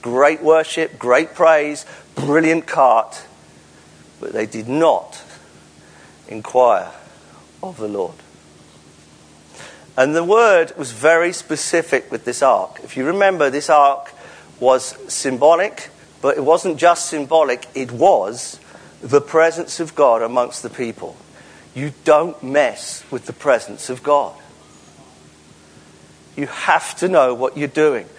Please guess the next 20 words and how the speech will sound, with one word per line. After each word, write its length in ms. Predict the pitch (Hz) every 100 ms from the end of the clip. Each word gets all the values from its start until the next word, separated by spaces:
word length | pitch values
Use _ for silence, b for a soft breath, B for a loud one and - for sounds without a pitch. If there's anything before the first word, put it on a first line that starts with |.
| B B B
Sometimes 500 | - 147 165 170 165
we 100 | 139
forget 640 | 131 170 160 214 196 - - - - _ - _ _ -
Aslan 520 | 123 131 - 151 139
is 140 | 139 120
dangerous. 760 | 139 135 131 101 87 - - - B B B B -
God 360 | 147 151 160 -
is 140 | 131 -
dangerous, 960 | - 143 143 131 113 98 - - - - _ - -
if 160 | - -
you 60 |
know 160 | 107 107
your 180 | 107 101
Narnia 440 | 117 113 95 82
stories. 680 | - 92 80 76 - - - - - - _ - _ - _ - - - - B B B B -
He's 200 | 120 123
not 340 | 147 165 -
a 40 |
tame 520 | 151 - 143 147 139 123
God. 360 | 143 113 -